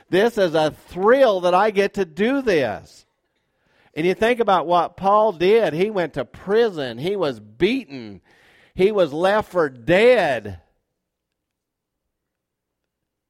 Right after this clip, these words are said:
And yet it was a thrill for him to get called to do this wonderful task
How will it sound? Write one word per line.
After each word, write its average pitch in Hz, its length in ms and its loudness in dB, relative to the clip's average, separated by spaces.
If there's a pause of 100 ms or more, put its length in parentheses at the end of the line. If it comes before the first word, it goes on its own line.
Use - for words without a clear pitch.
(140)
And 113 140 -12
yet 165 140 -4
it 175 120 -4
was 139 200 -4
a 120 160 -2
thrill 151 720 -4
for 135 180 -10
him 147 220 -8
to 127 80 -8
get 120 220 -8
called 165 420 -6
to 127 100 -8
do 147 240 -6
this 131 240 -6
wonderful 139 560 -10
task - 800 -16